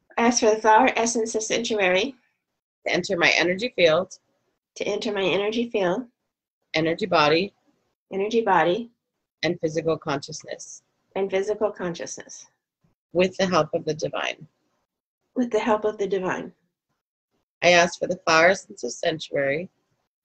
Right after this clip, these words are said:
Speaker 1: I ask for the flower essence of sanctuary.
Speaker 2: To assist me with.
Speaker 1: To assist me with.
Speaker 2: Ego strength.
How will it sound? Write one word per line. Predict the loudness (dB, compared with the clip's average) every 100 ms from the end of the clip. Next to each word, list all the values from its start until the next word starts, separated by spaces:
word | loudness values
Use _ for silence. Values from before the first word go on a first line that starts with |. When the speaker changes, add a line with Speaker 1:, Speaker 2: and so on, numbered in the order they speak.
| _
Speaker 1:
I | -8
ask | -6
for | -6
the | -6
flower | -2 0 2 0
essence | -6 -8 -10 -10
of |
sanctuary. | -10 -8 -6 -4 -4 -4 -8 -14 _ _ _ _ _ _ _ _ _ _ -4
Speaker 2:
To | 0
assist | 2 2 -2 0
me | 0
with. | 4 4 2 _ _ _ _ _ _
Speaker 1:
To | -8
assist | -6 -4 -4 -2
me | 0
with. | 2 0 -2 _ _ _ _ _ _ _ -4
Speaker 2:
Ego | -2 2 2
strength. | 0 0 0 0